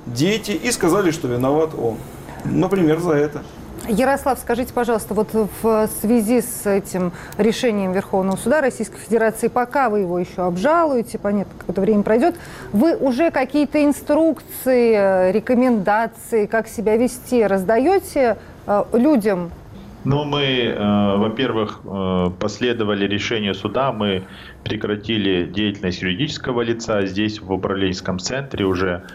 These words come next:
Speaker 3: э, мало, э, что осталось, мало кто остался.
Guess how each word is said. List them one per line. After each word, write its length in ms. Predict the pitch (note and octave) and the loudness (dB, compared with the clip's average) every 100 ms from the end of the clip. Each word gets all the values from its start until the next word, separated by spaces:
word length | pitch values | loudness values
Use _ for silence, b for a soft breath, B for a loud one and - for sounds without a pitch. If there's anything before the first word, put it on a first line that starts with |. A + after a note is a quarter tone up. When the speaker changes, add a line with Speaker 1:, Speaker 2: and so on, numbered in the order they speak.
| B B B - | B B B -4
Speaker 3:
э, 460 | F2+ F2 F2 E2 D#2+ | 0 0 0 0 -2
мало, 760 | D#2+ D2 G2+ G2+ - F2 F2+ - - | -2 0 2 2 0 0 -4 -10 -12
э, 220 | G2 F2+ E2+ | -6 -2 -2
что 260 | - G2 | -2 -2
осталось, 600 | F2+ - - C3+ B2+ G#2+ | -2 -2 -2 0 0 -2
мало 320 | G2 F#2+ F#2 F2 | -4 -2 0 0
кто 280 | - F#2 | -2 -2
остался. 680 | F2 F2 A#2+ C#3 C#3 - A#2+ | -2 -2 0 0 -2 -4 -6